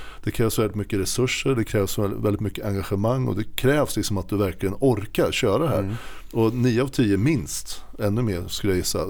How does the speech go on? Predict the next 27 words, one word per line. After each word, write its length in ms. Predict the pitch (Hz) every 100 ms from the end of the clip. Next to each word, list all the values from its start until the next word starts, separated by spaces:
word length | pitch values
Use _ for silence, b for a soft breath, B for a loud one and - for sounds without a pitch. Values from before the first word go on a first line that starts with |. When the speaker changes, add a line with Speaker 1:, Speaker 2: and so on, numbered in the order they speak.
| -
Speaker 1:
orkar 460 | 127 110 - 175
inte 200 | 170 117
ta 280 | - 170 190
det 80 | 82
här 160 | 78 92
liksom 220 | - 82
med 200 | 80 87
dem. 100 | 92
För 100 | 113
att 100 | -
de, 180 | 110 104 B B B B -
de 160 | 120
ger 260 | 110 135 196
sig 220 | - 90
inte. 220 | 76 -
De 160 | 92 104
tycker 280 | - - 190
det 60 |
här 80 | 151
är 80 | 135
lite 240 | 123 -
roligt 540 | 127 143 113 214 - -
att 40 | 101
hålla 160 | 90
på 220 | - 87
så 140 | 80 82
här, 240 | 85 90